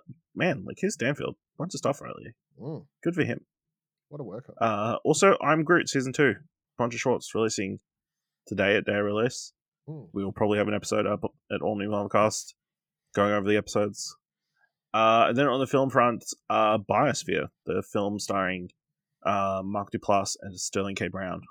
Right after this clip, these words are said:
Speaker 1: will be releasing, at least here in Brisbane. Uh,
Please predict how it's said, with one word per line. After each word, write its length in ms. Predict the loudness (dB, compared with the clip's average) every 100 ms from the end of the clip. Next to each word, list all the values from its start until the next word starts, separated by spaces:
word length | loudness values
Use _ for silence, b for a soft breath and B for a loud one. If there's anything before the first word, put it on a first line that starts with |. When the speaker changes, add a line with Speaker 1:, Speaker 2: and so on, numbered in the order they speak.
| _ _
Speaker 1:
will 80 | -14
be 100 | -8
releasing, 480 | -6 -6 -8 -12 -14 -18 _ _ _ -4
at 60 |
least 180 | -4 -2
here 140 | -6 -6
in 140 | -12 _
Brisbane. 320 | -10 -10 -12 -20 _ _ _ _ _ _ _
Uh, 300 | -12 -10 -10